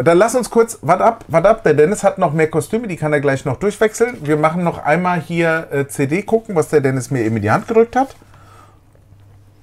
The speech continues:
Und dann, und dann erzähle ich die Story, wenn, äh, wie kam Hagen zu V D?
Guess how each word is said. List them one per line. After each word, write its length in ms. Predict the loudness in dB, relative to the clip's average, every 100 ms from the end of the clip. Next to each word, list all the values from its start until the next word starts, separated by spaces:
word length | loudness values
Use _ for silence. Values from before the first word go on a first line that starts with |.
| _
Und 280 | -4 -2 2
dann, 400 | 2 2 -2 -6 -12 _ _ -20 -20 -20 -20 -16 -6
und 140 | 0
dann 180 | 2 2
erzähle 360 | 0 -2 0 -2
ich 100 | -2
die 140 | -6
Story, 440 | 2 2 4 2
wenn, 300 | 0 0 -2
äh, 300 | -2 -2 0
wie 120 | -2 -6
kam 380 | -2 -2 0
Hagen 300 | 2 0 0
zu 200 | -6 -8
V 220 | -2 0 0
D? 260 | -4 -8